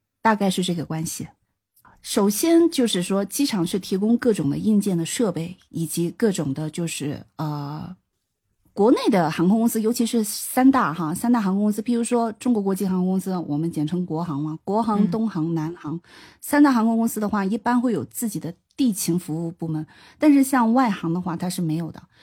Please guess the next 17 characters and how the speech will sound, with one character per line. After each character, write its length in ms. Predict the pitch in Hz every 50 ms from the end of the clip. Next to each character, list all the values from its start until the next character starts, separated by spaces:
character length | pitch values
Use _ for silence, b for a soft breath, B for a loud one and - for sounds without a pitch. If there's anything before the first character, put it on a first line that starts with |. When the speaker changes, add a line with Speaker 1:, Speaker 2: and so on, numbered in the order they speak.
| b b _
Speaker 1:
就 120 | - 277
要 160 | 269 247 220
靠 420 | 220 - - - 220 202 190 170 180
就 160 | - - 196
是 220 | 185 - 170 151
机 240 | - - - - 233
场 320 | 214 - - 160 156 156 -
来 160 | - 135 135 -
提 220 | - - - - 156
供。 320 | 147 - 175 170 175 185 - b b b b b b b b b
就 320 | - - 247 233 220 190 -
譬 200 | - - - 254
如 80 | 240 240
说 260 | - 247 240 240 240
是 320 | - - - 202 180 160 160
那 140 | 175 170
个 460 | 165 - - - 156 156 143 143 147